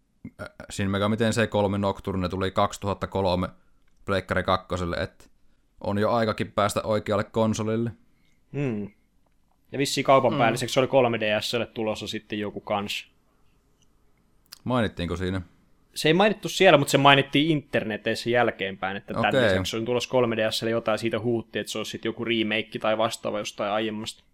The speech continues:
Speaker 1: Joo, no se meni mulla ohi kokonaan, mut kuulostaa hyvältä sekin. Tosiaan mä ihan vasta oon päässyt tähän Shin Megami Tenseihin ineen, mutta tää oli kyllä silti varmaan kaik-, ihan reilusti suuri juttu mulle tässä koko presentationissa.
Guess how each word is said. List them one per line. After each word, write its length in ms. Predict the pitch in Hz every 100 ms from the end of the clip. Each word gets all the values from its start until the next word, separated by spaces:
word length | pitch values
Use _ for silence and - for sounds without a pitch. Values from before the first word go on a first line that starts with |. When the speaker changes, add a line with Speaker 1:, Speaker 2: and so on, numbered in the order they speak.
| - 117
Speaker 1:
Joo, 220 | 113 101
no 60 |
se 100 | 120
meni 200 | 117 110 104
mulla 200 | 101 101
ohi 240 | 101 98
kokonaan, 500 | 95 92 95 90 95
mut 140 | 104 - _ _ -
kuulostaa 440 | 110 101 95 110
hyvältä 320 | 110 113 110 110
sekin. 260 | 104 - - _ _ _ _ _ -
Tosiaan 300 | 104 104 104
mä 140 | 110
ihan 240 | 110 107 113
vasta 320 | 117 - 98
oon 160 | 98
päässyt 300 | 110 107 107
tähän 180 | - 98
Shin 120 | 101
Megami 320 | 98 95 98 90
Tenseihin 480 | 101 98 104 95
ineen, 260 | 107 98 95
mutta 280 | 95 - - - - _ -
tää 100 | 101
oli 140 | 104
kyllä 160 | 107 98
silti 320 | 107 98 98
varmaan 360 | 101 104 98
kaik-, 280 | 110 107 - -
ihan 240 | 113 107
reilusti 400 | 107 110 113 113
suuri 360 | - 117 113 113
juttu 260 | 120 -
mulle 240 | 120 120 113
tässä 280 | 101 104 104
koko 180 | 110
presentationissa. 920 | - 107 120 113 117 - 123 117 -